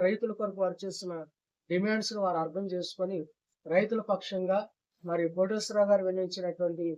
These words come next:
వినతులను స్వీకరించి ప్రభుత్వం దిగి రావాలని, అందుకొరకైనటువంటి క్రైస్తవ విశ్వాసం ఎదురుస్తున్నటువంటి మేమందరం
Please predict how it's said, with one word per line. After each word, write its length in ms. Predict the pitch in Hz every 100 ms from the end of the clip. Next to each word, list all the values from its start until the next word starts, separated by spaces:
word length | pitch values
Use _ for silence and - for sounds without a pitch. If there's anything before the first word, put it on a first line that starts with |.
| - _ _ 156
వినతులను 440 | 190 214 214 202 -
స్వీకరించి 580 | 196 196 190 185 214 165 156 _ _ _
ప్రభుత్వం 400 | 185 208 233 254 208
దిగి 180 | 202 202
రావాలని, 400 | 185 185 175 190 233 _ _ _ 190
అందుకొరకైనటువంటి 1080 | 214 240 240 233 233 220 208 202 196 196 190 180 - _ _
క్రైస్తవ 360 | 190 226 226 214
విశ్వాసం 400 | 202 220 208 202 196
ఎదురుస్తున్నటువంటి 640 | 190 190 196 190 170 170
మేమందరం 360 | 170 185 196